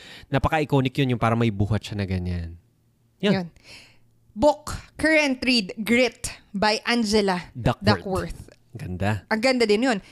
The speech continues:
Speaker 2: Sinasabi naman yan, term niya dun is grit.
Speaker 1: Grit.
Speaker 2: Grit.
Speaker 1: Gritty.
Speaker 2: G R I T.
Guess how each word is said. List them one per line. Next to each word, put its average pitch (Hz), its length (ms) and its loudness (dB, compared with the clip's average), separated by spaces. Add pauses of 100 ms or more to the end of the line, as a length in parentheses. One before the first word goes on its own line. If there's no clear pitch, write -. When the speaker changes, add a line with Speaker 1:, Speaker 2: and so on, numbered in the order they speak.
(100)
Speaker 2:
Sinasabi 302 400 2
naman 277 240 2
yan, 240 240 0
term 339 240 0
niya 285 80 2
dun 233 160 0
is - 160 -4
grit. 185 400 -4 (480)
Speaker 1:
Grit. - 400 -4 (240)
Speaker 2:
Grit. 135 400 0
Speaker 1:
Gritty. 95 320 -4
Speaker 2:
G 208 400 -4
R 202 320 -4
I 196 160 -8 (160)
T. 196 240 -14